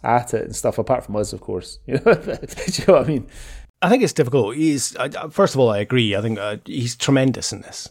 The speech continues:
Speaker 2: Like, and, and I agree, he's a very good serious actor. I, I wonder the character isn't one hundred percent serious, 'cause he does have these one-liners, but he
Speaker 1: Mm.
Speaker 2: is meant to be that kind of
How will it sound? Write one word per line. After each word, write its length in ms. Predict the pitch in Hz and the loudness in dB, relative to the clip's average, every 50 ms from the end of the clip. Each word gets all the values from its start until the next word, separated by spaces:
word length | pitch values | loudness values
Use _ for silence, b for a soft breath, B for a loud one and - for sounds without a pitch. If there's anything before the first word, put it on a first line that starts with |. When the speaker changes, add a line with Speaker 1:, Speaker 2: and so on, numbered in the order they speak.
| _ - | _ -4
Speaker 2:
Like, 160 | - 117 107 - | -2 -2 -2 -2
and, 240 | 107 117 117 110 113 | -4 -4 -4 -4 -4
and 260 | 110 98 117 123 117 | -4 -2 0 0 0
I 60 | 117 | 0
agree, 300 | 120 117 - 135 127 113 | 0 0 0 0 0 2
he's 160 | 104 120 107 | 0 0 -2
a 60 | 117 113 | -2 0
very 300 | 113 135 120 120 120 113 | 2 2 2 2 2 0
good 200 | - 113 107 - | -2 -4 -4 -2
serious 420 | - - 123 107 107 101 101 - | -4 -4 -4 -4 -6 -4 -4 -2
actor. 460 | 120 104 110 - - - 95 95 104 - _ - | -2 -2 -4 -6 -8 -10 -10 -10 -12 -14 _ -2
I, 260 | 180 175 170 165 170 170 _ - | 0 2 2 0 0 -4 _ -6
I 60 | 151 160 | -2 0
wonder 360 | 170 196 208 196 185 170 160 | 2 4 4 4 4 4 4
the 80 | 135 | 2
character 560 | 123 - - 151 151 143 135 123 - 127 123 123 | 0 0 2 4 4 4 2 0 0 0 2 2
isn't 380 | 127 120 120 113 107 104 - _ - | 2 2 0 0 -2 -4 -8 _ -6
one 400 | 131 123 123 127 131 131 123 117 | -4 0 4 6 6 6 6 6
hundred 260 | 113 120 117 113 - | 4 4 2 0 -2
percent 380 | - 104 - - 107 92 101 - | -6 -6 -6 -6 -6 -6 -6 -6
serious, 420 | - 110 92 92 87 92 85 - | -6 -6 -8 -8 -10 -10 -10 -8
'cause 160 | - 120 104 | -6 -6 -4
he 60 | 113 | -2
does 220 | 110 123 117 107 - | 0 0 0 0 -2
have 120 | 117 110 | -4 -4
these 220 | 113 113 104 - - | -4 -6 -6 -4 -2
one-liners, 500 | 123 110 107 107 110 113 107 98 - - | -2 -2 0 -2 -2 -2 -2 -4 -4 -2
but 160 | - 135 131 | 0 0 2
he 120 | 120 143 | 2 2
Speaker 1:
Mm. 40 | 151 | 2
Speaker 2:
is 80 | 147 - | 4 4
meant 340 | 131 127 123 131 131 - - | 4 4 4 4 0 -2 -4
to 80 | - | -4
be 180 | 117 120 110 110 | -2 -2 0 0
that 180 | 104 104 110 - | 0 0 -2 -2
kind 240 | - 117 110 101 | -2 -4 -2 -2
of 380 | 98 98 92 - - - - | -2 -4 -4 -8 -16 -20 -20